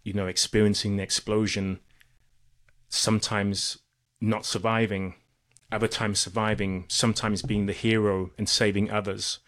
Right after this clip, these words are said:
other times being the hero and not being successful. And that continued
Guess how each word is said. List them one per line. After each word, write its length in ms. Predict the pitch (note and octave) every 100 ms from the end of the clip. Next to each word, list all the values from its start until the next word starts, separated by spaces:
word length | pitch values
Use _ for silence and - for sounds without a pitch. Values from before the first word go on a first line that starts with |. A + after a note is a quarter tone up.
| - _ _
other 160 | A2 A2+
times 260 | - A2 F#2+
being 200 | A2 G#2+
the 60 |
hero 580 | G2 A2 G#2+ G2+ G2 F#2+ - _ -
and 220 | G#2 G#2
not 380 | G#2 - - - _ _ _ _ _ _ _ _
being 200 | G#2+ G2+
successful. 720 | - G#2+ - A2+ - - G#2 - _ _ _ _ _ _ _ _ _ - - - - - _ _ _ _ _
And 180 | A2+ A#2
that 140 | C3+ -
continued 800 | A#2+ - D3 C#3 A2+ G2+ G2